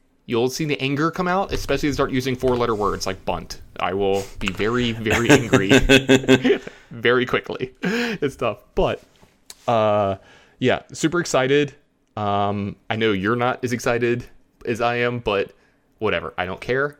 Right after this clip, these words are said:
Speaker 1: Uh, we've had
Speaker 2: I
Speaker 1: some
Speaker 2: didn't
Speaker 1: people
Speaker 2: even
Speaker 1: talking
Speaker 2: know it was happening.
Speaker 1: Yeah, we had some people talking about it in our Discord and stuff. Like, we got um, one guy, let me look up his name real quick, 'cause he, he chats in here a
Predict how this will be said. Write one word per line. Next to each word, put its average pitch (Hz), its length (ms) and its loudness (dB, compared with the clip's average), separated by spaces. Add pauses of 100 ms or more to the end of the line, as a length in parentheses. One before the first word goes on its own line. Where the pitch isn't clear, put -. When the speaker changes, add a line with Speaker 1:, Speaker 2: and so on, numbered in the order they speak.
Speaker 1:
Uh, 98 240 0
we've 113 140 -4
had 80 120 2
Speaker 2:
I - 20 4
Speaker 1:
some 73 60 0
Speaker 2:
didn't 78 200 2
Speaker 1:
people 78 40 2
Speaker 2:
even 76 180 2
Speaker 1:
talking - 0 -
Speaker 2:
know 73 160 4
it - 20 2
was - 120 0
happening. 67 360 0 (380)
Speaker 1:
Yeah, 113 140 0
we 113 100 -2
had 131 80 0
some 123 80 -2
people 117 140 -2
talking 113 340 -4
about 110 160 -2
it - 60 -4
in - 40 -10
our 87 80 -4
Discord 139 520 -2
and 127 80 -4
stuff. 135 280 -2
Like, 101 140 -4
we 104 60 -2
got 104 200 -2 (420)
um, 98 640 -4
one 120 140 -10
guy, 98 80 -14
let 131 80 -6
me 170 80 -2
look 156 100 -4
up 87 60 -4
his 85 100 -8
name 73 260 -10
real - 80 -10
quick, - 380 -10
'cause 92 160 -8
he, 90 80 -8
he 101 220 -8
chats - 360 -14
in - 60 -18
here - 280 -12
a - 100 -12